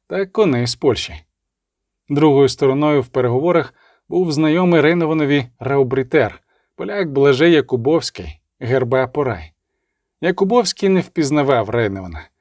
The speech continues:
Та й не дивно, минуло трохи часу і трохи дечого трапилося. Переговорам дещо заважав розгардіяш, який панував навколо,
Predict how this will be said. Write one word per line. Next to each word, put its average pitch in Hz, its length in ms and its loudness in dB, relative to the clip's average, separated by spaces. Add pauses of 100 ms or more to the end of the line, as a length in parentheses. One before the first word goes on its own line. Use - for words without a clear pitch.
(300)
Та - 100 -12
й 247 60 -10
не 226 140 0
дивно, 170 360 2
минуло 165 340 0
трохи 147 280 0
часу 185 420 0
і 208 140 -4 (220)
трохи 180 420 0
дечого 135 420 2
трапилося. 104 560 -6 (1200)
Переговорам 156 680 0 (340)
дещо 185 360 0
заважав 156 600 2 (100)
розгардіяш, 139 800 0
який 120 260 -4
панував 117 440 -4
навколо, 127 500 -2